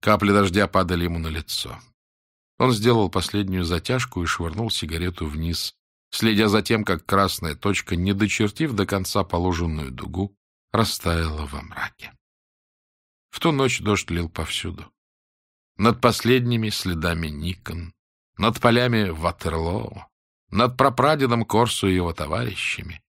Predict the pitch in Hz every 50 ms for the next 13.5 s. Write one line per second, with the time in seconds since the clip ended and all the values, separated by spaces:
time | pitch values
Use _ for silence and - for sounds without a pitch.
0 | _ _ - 104 123 113 - - 123 127 147 143 123 - 127 131 123 - - -
1 | 131 139 135 123 123 110 104 107 110 107 90 104 117 120 107 104 104 101 98 95
2 | 87 95 104 98 87 98 104 104 98 92 - - - 90 85 90 98 113 110 107
3 | 95 - _ _ _ _ - - 120 113 95 101 117 117 113 110 110 110 107 101
4 | 98 107 - 120 110 - - - 113 104 101 98 92 101 110 117 110 98 92 87
5 | 92 101 - _ - 107 98 92 95 110 104 87 82 82 90 104 101 104 98 -
6 | 117 117 113 101 - 98 90 95 98 92 - - 113 110 - - 131 123 113 113
7 | 113 110 110 117 113 107 92 87 110 107 90 98 104 92 87 98 107 117 120 107
8 | 92 92 104 104 98 95 87 - - - - 113 110 - - 101 101 95 95 92
9 | - - - 95 95 92 90 87 85 87 87 90 90 87 82 80 82 80 80 80
10 | 80 - - - - 90 90 90 - - - - - - - - - - _ _
11 | _ _ _ _ _ _ _ _ _ _ _ _ _ _ _ _ _ _ _ _
12 | - - 87 92 82 - 101 101 95 87 - - 85 82 82 85 82 85 85 82
13 | 80 82 85 82 82 80 82 - - -